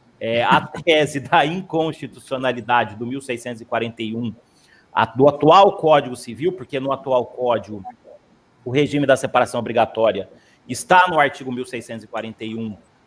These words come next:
a tese de inconstitucionalidade, especialmente do inciso dois, que adota lá uma imposição por idade, ela não vingou,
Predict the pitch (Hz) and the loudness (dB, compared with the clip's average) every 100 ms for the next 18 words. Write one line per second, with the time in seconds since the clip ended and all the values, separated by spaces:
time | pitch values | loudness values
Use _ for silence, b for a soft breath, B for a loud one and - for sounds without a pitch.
0 | - 120 - 185 190 170 127 165 - 151 | -12 -6 4 4 4 0 -8 -12 -8 -8
1 | 151 - - - 139 135 117 117 107 117 | -8 -10 -18 -8 -2 -2 2 0 0 -8
2 | 110 - 127 123 127 127 127 147 147 160 | -16 -12 -10 -8 -8 -10 -10 -8 -6 -4
3 | 147 156 127 101 92 - _ _ _ _ | 0 2 2 2 -4 -6 _ _ _ _
4 | - 135 - 120 127 139 151 147 135 127 | -4 -2 2 4 6 6 6 6 6 6
5 | 131 127 123 120 120 - 120 120 120 117 | 4 2 -4 -6 -8 -6 -6 -6 -8 -6
6 | 110 110 104 95 - - 131 147 151 170 | 0 2 0 -2 -16 0 4 6 4 4
7 | 220 233 151 156 135 113 127 185 - | 4 4 -2 -4 -4 -2 0 -2 -6